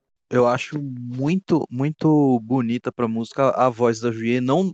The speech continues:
não só no refrão, mas no fundo. Ela vai carregando a, a, a track inteira lá, é um negócio bem angelical,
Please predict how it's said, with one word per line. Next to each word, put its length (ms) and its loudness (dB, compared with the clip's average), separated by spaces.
não 200 -6
só 160 -4
no 60 2
refrão, 320 -2
mas 180 -4
no 120 -6
fundo. 440 -12
Ela 200 -6
vai 220 -4
carregando 380 -8
a, 120 -6
a, 240 -8
a 40 -12
track 320 -4
inteira 320 -4
lá, 80 -4
é 60 -2
um 40 -2
negócio 280 -10
bem 260 -8
angelical, 840 -2